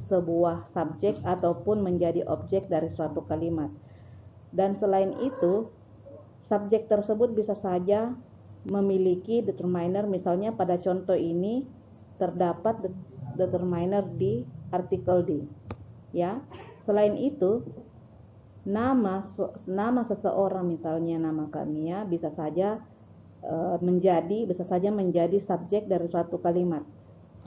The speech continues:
Nah, untuk yang kedua, yakni verb phrase. Verb phrase selalu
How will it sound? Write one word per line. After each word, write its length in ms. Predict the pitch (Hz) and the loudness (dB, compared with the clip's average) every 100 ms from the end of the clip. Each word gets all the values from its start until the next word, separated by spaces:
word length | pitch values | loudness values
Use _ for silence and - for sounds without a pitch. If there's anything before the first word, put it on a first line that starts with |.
| - - - - - - - - 165 | -20 -20 -20 -20 -20 -20 -20 -8 -2
Nah, 320 | 180 160 165 - | 0 0 -4 -4
untuk 320 | 202 202 214 | 0 0 4
yang 220 | 208 202 | 4 2
kedua, 420 | 190 170 170 196 | 0 2 4 6
yakni 400 | 202 151 180 202 | 4 4 0 -2
verb 240 | 202 165 - | 0 0 0
phrase. 320 | 185 160 - - - | -2 0 -2 -8 -4
Verb 240 | 190 190 | -4 0
phrase 240 | 208 240 | 2 2
selalu 560 | 240 185 170 185 233 | 2 2 4 4 4